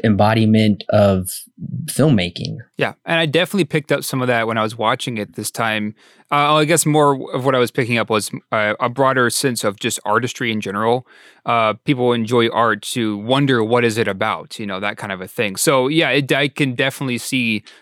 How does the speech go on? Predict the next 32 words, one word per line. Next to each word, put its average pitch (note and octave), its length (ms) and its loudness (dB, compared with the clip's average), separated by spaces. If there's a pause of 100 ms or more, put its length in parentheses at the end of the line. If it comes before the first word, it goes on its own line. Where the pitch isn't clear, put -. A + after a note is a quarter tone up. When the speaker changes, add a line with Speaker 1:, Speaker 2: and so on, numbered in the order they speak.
Speaker 2:
those B2 320 2
filmmaking A#2+ 500 0
roots A#2+ 360 0
also A#2+ 320 2
playing A#2 300 -4
a G#2 60 -2
very A2+ 360 0
big A2 240 -4
role A2+ 340 4
in G#2 120 0
how G#2+ 160 -4
he G#2 60 -2
was G2+ 160 -4
writing G#2 220 -2
the G2 100 -10
story, G#2 380 -4
you G2+ 100 -8
know, G2 200 -6 (440)
the C#3 80 0
magic B2+ 460 -2
being A#2 220 -2
the G#2 80 -8
thing G2+ 400 -4
that G#2 260 -2
people A2+ 220 -4
wanna G#2 160 -2
go G#2 120 -4
see D3+ 240 0
because B2 280 0
they C3+ 80 0
wanna B2+ 320 0
be A2 420 -2